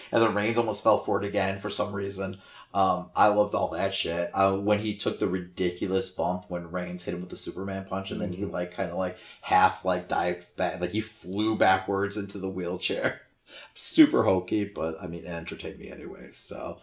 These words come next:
Speaker 1: uh, tho-, those both, I don't know where his brother, his brother's been injured. I don't know when he's supposed
Speaker 2: Oh,
Speaker 1: to get
Speaker 2: okay.
Speaker 1: back, but, I mean, those guys don't get enough credit at all because they just do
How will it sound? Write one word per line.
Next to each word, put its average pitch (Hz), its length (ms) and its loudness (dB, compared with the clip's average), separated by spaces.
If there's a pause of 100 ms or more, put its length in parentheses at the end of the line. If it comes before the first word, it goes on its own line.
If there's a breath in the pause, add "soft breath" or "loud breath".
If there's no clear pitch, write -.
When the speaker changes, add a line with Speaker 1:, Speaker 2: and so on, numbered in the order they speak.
(320 soft breath)
Speaker 1:
uh, - 40 -4
tho-, 123 300 10
those 110 260 4 (200)
both, 110 240 8
I 101 220 8
don't 135 80 2
know 139 100 8
where 98 200 4
his 92 160 -4
brother, 87 320 2
his 90 280 -6
brother's 110 300 4
been 87 160 -4
injured. 80 400 -6
I 80 80 -6
don't 80 100 -8
know 80 120 -6
when 80 100 -6
he's 82 140 -10
supposed 90 200 -6
Speaker 2:
Oh, - 20 -12
Speaker 1:
to - 60 -12
get 82 120 -2
Speaker 2:
okay. - 60 -10
Speaker 1:
back, 78 360 -2
but, 78 240 -4 (260 loud breath)
I 95 120 -2
mean, 92 100 0
those 98 240 4
guys 80 420 0
don't 82 200 -4
get 80 100 -6
enough 80 240 -12
credit 80 320 -6
at 71 80 -8
all 76 400 -6
because 80 320 -8
they 87 180 0
just 78 440 -8
do 78 360 -6